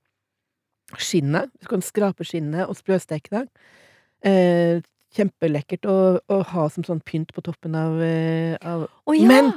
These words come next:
Speaker 2: sånne
Speaker 1: ja.
Speaker 2: seil?
Speaker 1: Ja, som
Speaker 2: Oi.
Speaker 1: sånne seil. Og det fantastiske er at du kan også s-, garve skinnet, eller bearbeide det sånn du, at du kan bruke det i produksjonen av sko og vesker,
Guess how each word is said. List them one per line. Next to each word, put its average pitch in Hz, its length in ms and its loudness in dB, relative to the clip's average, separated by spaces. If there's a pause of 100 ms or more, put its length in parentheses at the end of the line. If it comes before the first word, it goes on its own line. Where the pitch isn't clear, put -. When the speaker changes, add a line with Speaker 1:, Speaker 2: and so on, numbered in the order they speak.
(140)
Speaker 2:
sånne - 160 0
Speaker 1:
ja. 220 140 6
Speaker 2:
seil? 240 480 -4 (280)
Speaker 1:
Ja, 240 200 6 (240)
som 269 100 -2
Speaker 2:
Oi. 220 60 0
Speaker 1:
sånne 196 240 4
seil. 233 320 2 (100)
Og 254 220 8
det 220 100 2
fantastiske 196 480 -2
er 202 160 4
at 190 100 2
du 190 60 -4
kan 202 160 -2
også 185 340 2 (120)
s-, - 200 -20
garve 185 400 2
skinnet, 180 440 0
eller 190 100 2
bearbeide 151 480 0
det 170 160 0
sånn 196 300 -2
du, 180 80 -2 (100)
at 175 120 -4
du 175 80 -6
kan 185 120 -2
bruke 180 380 0
det 156 200 -2
i - 80 -10
produksjonen 165 520 -6
av 156 100 -4
sko 151 240 -8
og 151 60 -2
vesker, - 340 -10